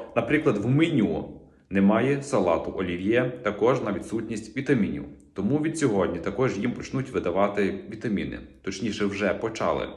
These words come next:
Також буде і змінене меню для російських військовополонених. І знаєте, в мене не вкладається в голові,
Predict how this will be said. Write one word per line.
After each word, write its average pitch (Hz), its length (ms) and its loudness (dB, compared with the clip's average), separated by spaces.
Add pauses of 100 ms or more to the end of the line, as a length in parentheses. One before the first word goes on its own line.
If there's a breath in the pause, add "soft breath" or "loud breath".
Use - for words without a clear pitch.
(440 loud breath)
Також 151 300 2
буде 143 340 2
і 113 100 4
змінене 123 880 2
меню 117 400 4
для 95 240 2
російських 107 520 -4
військовополонених. 101 1300 -4 (640 loud breath)
І 110 60 -2
знаєте, 185 380 4
в 98 80 2
мене 151 420 2
не 107 100 0
вкладається 143 500 2
в 127 40 0
голові, 123 500 2